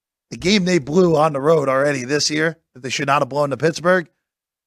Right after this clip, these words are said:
I think Jacksonville finds a way to get this thing done at home, uh, on, on the Sunday night, winning this thing outright and stabilizing the ship for what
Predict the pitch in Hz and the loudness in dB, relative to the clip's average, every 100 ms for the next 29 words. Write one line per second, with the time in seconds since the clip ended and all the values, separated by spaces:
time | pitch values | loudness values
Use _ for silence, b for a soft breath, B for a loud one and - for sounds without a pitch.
0 | _ _ _ 151 156 139 120 131 113 131 | _ _ _ -4 -2 -6 -6 -8 -8 -12
1 | 110 139 117 117 120 113 117 110 107 123 | -8 -6 -6 -8 -10 -10 -12 -12 -14 -10
2 | 113 113 110 104 117 110 101 107 _ 113 | -10 -8 -8 -8 -8 -8 -10 -20 _ -4
3 | 107 - 127 123 135 127 120 - 117 113 | -4 -2 -2 -2 -2 -2 -2 -4 -4 -4
4 | 110 110 107 117 110 107 - 113 110 110 | -6 -8 -8 -8 -8 -10 -10 -8 -10 -10
5 | 113 113 107 110 107 _ _ _ - - | -6 -6 -6 -8 -10 _ _ _ -4 2
6 | 254 240 208 190 170 165 147 147 127 117 | 4 4 4 4 2 2 -2 -8 -10 -8
7 | - 170 113 _ _ _ _ _ _ - | -4 -4 -4 _ _ _ _ _ _ -2
8 | 143 147 170 - | 0 4 2 0